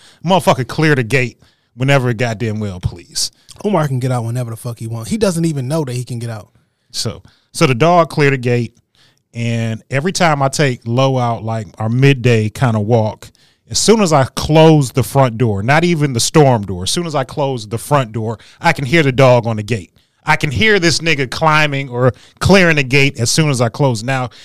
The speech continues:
Speaker 1: she appears to be friendly thus far, but I remember
Speaker 2: You
Speaker 1: one.
Speaker 2: know what kind of dog it is?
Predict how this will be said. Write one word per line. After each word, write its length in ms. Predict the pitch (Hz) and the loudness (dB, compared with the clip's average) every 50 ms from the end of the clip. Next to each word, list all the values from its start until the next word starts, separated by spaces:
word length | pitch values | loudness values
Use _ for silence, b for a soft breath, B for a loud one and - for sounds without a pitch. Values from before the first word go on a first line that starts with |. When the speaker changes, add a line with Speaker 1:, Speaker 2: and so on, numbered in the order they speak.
| B B | B B
Speaker 1:
she 220 | - - 220 220 | -2 0 2 2
appears 480 | 170 - - - 269 277 285 247 226 - | 2 2 2 4 4 6 6 6 4 2
to 80 | - | -2
be 160 | 160 156 156 143 | -2 0 0 0
friendly 580 | - - 185 185 170 156 143 127 123 117 95 - | 2 4 4 6 6 4 2 0 -2 -4 -6 -8
thus 340 | 123 107 135 139 123 - | -6 0 2 2 2 0
far, 360 | - - - 104 127 139 - - _ _ _ _ _ b b b b b b b | -4 -10 -10 -10 -10 -10 -14 -18 _ _ _ _ _ b b b b b b b
but 120 | 117 139 | 0 2
I 120 | 143 156 180 | 4 4 4
remember 300 | 180 175 175 170 151 147 | 4 2 2 0 0 0
Speaker 2:
You 80 | 135 139 | 2 2
Speaker 1:
one. 120 | 170 180 | 2 4
Speaker 2:
know 80 | 196 220 | 4 2
what 120 | 202 170 - | 0 -2 -2
kind 140 | 202 180 | -2 -2
of 60 | 160 160 | 0 0
dog 260 | 190 208 220 220 214 | 0 0 -2 -2 -4
it 60 | 220 | -4
is? 280 | 226 240 233 202 - | -4 -6 -6 -8 -12